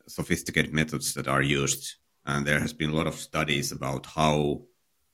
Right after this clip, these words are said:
uh, kids in different ages learn, what, which is the best way to learn. So I, I guess that that's one of the things that we have been, we've been able to implement. Um, downside of, of,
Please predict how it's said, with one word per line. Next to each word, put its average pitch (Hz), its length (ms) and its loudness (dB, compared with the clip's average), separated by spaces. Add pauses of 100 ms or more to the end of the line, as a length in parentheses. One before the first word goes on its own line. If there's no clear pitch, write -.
uh, 71 300 2
kids - 340 4
in 71 160 -2
different 73 340 0
ages - 720 -2
learn, 78 600 4
what, 73 220 -2
which 78 200 -2
is - 80 -6
the 69 100 -16
best - 580 -2
way 71 260 2
to 69 120 -6
learn. 71 400 -2
So - 180 -14
I, 71 260 -2
I 76 40 2
guess 78 220 0
that 71 140 -6
that's 82 260 0
one 76 140 0
of 67 100 -6
the 67 80 -10
things 69 220 -6
that - 100 -20
we 78 80 -6
have - 120 -6
been, 69 220 -2 (320)
we've 76 80 -2
been 80 100 4
able 76 180 4
to 78 100 0
implement. 76 500 0 (1120)
Um, 71 260 0
downside 104 480 8
of, 73 220 2
of, 73 300 -4